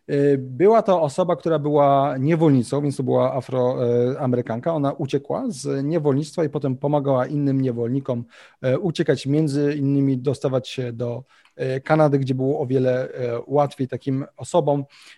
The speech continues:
Była abolicjonistką, walczyła podczas, e, wojny domowej w Stanach, oczywiście po stronie Unii. E, robiła tam różne rzeczy. E, między innymi wysławiła się tym, że, e, ona dowodziła oddziałem, który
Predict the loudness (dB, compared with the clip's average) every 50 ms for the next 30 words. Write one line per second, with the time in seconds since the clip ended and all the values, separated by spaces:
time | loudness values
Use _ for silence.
0 | _ _ -8 0 2 4 4 4 2 2 0 0 4 4 2 2 0 -2 -2 0
1 | 0 0 0 -2 -4 _ 2 2 4 2 2 2 2 2 2 0 -4 0 2 2
2 | 4 4 2 0 0 -4 -4 -6 -4 0 0 0 0 0 -4 -10 -14 -14 -12 -8
3 | -6 -4 -2 -2 -2 -2 -2 -2 -4 -4 -6 -2 2 4 4 4 4 4 2 2
4 | 0 0 0 0 -2 -4 -6 _ -8 -6 -6 -6 -8 -10 -12 -4 -2 0 0 0
5 | -2 -4 -6 -10 -10 -12 -10 -10 -10 -10 -10 -12 -10 -8 -6 -6 -6 -6 -4 -2
6 | 0 2 4 2 2 0 -2 _ -18 -20 -20 -20 -20 -20 _ _ _ -6 -2 0
7 | 2 2 4 4 4 2 2 2 2 0 0 -2 -2 -4 -6 -8 -10 -12 -14 -12
8 | 0 2 2 4 6 4 4 4 2 2 2 2 2 2 2 2 2 2 0 0
9 | 0 2 2 0 0 -4 _ _ _ _ -20 -20 -20 _ _ -2 0 2 4 4
10 | 6 6 6 6 6 6 6 6 4 2 0 0 2 2 4 4 4 2 2 2
11 | -2 -2 -2 -2 -2 0 2 4 6 6 6 4 2 -2 _ _ _ _ _ _
12 | _ 2 4 6 6 6 6 4 4 4 2 2 0 -2 -6 _ _ _ _ _
13 | _ _ _ _ _ _ _ _ _ 0 4 4 4 6 6 6 6 6 6 6
14 | 6 6 6 4 6 6 6 6 6 4 0 0 -2 -2 -2 -2